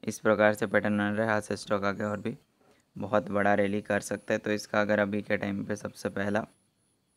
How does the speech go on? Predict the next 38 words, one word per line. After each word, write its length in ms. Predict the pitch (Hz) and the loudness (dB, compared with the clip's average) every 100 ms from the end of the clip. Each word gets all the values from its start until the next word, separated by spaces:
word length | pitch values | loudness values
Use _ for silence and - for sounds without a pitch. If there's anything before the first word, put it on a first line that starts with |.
| _ _ _ _ _ _ _ _ _ _ | _ _ _ _ _ _ _ _ _ _
स्ट्रॉन्ग 540 | - - 107 107 104 107 | -16 -6 0 2 2 0
सपोर्ट 380 | 107 - 104 107 | -2 2 4 4
अगर 240 | 107 107 | 4 2
देखा 320 | 104 101 - | 2 0 2
जाए 180 | 107 107 | 2 0
जो 160 | 104 101 | 0 -2
कि 140 | 101 | -2
यहाँ 200 | 104 101 95 | -2 0 0
पे 80 | 107 | -2
है 180 | 107 - _ _ _ _ _ _ - | -2 -6 _ _ _ _ _ _ 2
वन 220 | 104 104 | 4 4
थाउजेंड 460 | 107 104 104 110 104 | 4 4 4 0 -2
सिक्स 360 | - 98 - | -6 -8 -2
हंड्रेड 360 | 104 101 101 98 - | 0 2 0 -2 -2
थर्टी 280 | 101 104 104 | -4 -4 -6
फ़ाइव 340 | - 101 101 - | 0 0 0 -2
पॉइंट 280 | 98 98 101 | -2 -2 -4
सेवेंटी 500 | 104 95 98 98 104 | -6 -4 -4 -4 -6
फ़ाइव 260 | - 98 95 - | -2 -2 -2 -4
पे 80 | |
है। 140 | 107 113 _ _ _ - - _ _ _ _ _ _ _ - | -4 -6 _ _ _ -20 -20 _ _ _ _ _ _ _ -6
अगर 240 | 104 104 | 0 2
देखें 320 | 98 101 107 104 | 4 2 4 4
रेजिस्टेंस 680 | 101 98 101 - 104 107 - | 2 0 -6 -4 -2 -2 -4
को 160 | 113 120 | -2 -2
तो 160 | - 107 | -2 0
यहाँ 180 | 107 104 | 2 2
पे 180 | - 131 - _ _ _ _ _ _ _ _ _ - | 0 -4 -6 _ _ _ _ _ _ _ _ _ -4
ये 180 | 110 107 | 0 2
जो 180 | 113 | 2
है 160 | 117 107 | 2 2
इसका 260 | 104 - 110 | 0 0 2
वन 260 | 104 104 | 2 2
थाउजेंड 440 | 101 104 104 107 107 | 4 4 4 2 0
सिक्स 320 | 101 - - | -4 -6 -2
हंड्रेड 360 | 101 101 110 | -2 0 -2
एटी 240 | 104 95 107 | -4 -4 -4
फ़ाइव 240 | - 98 | 0 -2